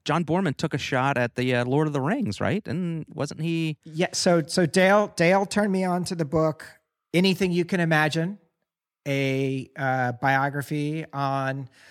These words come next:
Speaker 2: um, our man Peter Jackson. So yes, John Boorman,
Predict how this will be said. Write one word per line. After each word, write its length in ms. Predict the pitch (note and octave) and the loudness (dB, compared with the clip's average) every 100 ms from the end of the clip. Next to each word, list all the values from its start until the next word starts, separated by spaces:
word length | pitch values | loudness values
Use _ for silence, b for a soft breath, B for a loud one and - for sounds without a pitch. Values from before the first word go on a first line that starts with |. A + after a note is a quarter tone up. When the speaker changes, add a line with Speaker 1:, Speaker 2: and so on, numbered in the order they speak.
| b b _ | b b _
Speaker 2:
um, 260 | C#3 C3 C3 | -10 -8 -6
our 140 | C#3 | -6
man 240 | C#3 C#3 C3 | -2 -2 -4
Peter 220 | - C#3 | -4 -6
Jackson. 540 | B2 B2 B2 A#2+ G#2+ G#2 | -4 -4 -4 -8 -10 -8
So 140 | D#3 | -4
yes, 280 | D3 D#3 A#2+ | 0 0 0
John 300 | E3 D#3 E3 | 0 0 2
Boorman, 500 | F3 F3+ E3+ D#3 | 2 4 4 2